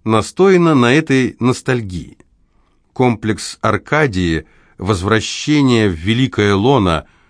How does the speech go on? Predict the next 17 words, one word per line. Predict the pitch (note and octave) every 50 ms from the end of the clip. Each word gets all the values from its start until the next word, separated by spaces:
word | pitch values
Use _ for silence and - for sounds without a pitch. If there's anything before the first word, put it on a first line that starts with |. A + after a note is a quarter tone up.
| _ _ _
Back | - E2+ E2 D#2+ A#2 B2 B2+ A#2 - - -
to | - G#2 G2 - -
Adam, | - A#2 C3+ C#3+ C3+ C#3 C3+ C3 C3 C3 B2+ - _ _ _ _ _ _ _ _
Le | G#2 G2+ G#2 G#2 G#2 G#2 G#2
Bon | G2 F2+ G#2 A#2+ C3 C3 C3 C3+ A#2+ - - -
Sauvage. | - - - - - A#2 A#2 A#2 G2+ E2+ D2 - - - - - - - _ _
Примечание. | _ - F#2+ F#2 F#2 E2+ - - F#2 D#2+ D#2+ D#2+ D#2 D2+ C#2+ - _ _ _ _ _ _
«Назад | F#2 F#2+ G2 F#2+ F2 G#2+ G2 -
к | - -
Адаму», | F#2+ E2+ B2 C#3+ C#3+ B2+
английский, | G#2 G2 F2+ E2 F2 F2+ E2 - - -
«к | E2+ -
доброму | F2 G#2+ A2 G2+ G2 G2 G2 G2 G2
дикарю», | F2+ E2+ G2 - - A2+ A2+ A#2 A2+ F#2 D#2
французский, | - - - F2 E2 D2+ - D#2+ - - - D#2+
конец | D#2 F2 E2+ E2+ D#2 -
примечания. | - - D#2+ E2 E2 D#2+ - F2 D#2 D2 C#2+ C#2 C#2